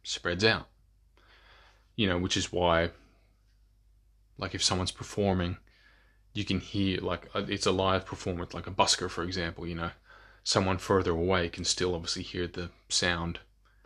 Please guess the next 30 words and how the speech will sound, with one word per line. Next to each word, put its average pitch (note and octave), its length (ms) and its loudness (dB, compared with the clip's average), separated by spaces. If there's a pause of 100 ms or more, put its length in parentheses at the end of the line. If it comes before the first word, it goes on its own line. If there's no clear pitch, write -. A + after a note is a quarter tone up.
(720)
just - 280 0
as - 320 -2 (260)
much F#2+ 220 0
as F2+ 80 0
someone F#2 640 2
who's F#2 540 0 (200)
closer - 400 2
can - 160 -6
hear F#2 160 -2
the F2 100 0
sound, F2+ 380 -2
although F2+ 300 0
obviously F2 300 -2
the - 60 -12
person E2+ 360 -6
that's - 140 -12
closer G2+ 520 4 (800)
will F#2 160 -2
hear G#2+ 240 6
the F#2 80 0
sound, F2 540 2 (720)
you G2+ 100 -4
know, F2 80 -2
louder F#2 520 6 (120)
than F2+ 100 -2
the F2+ 80 -4
person F2 320 -6
further - 260 -4
away. F#2 280 -2 (1800)
Um, F2+ 420 2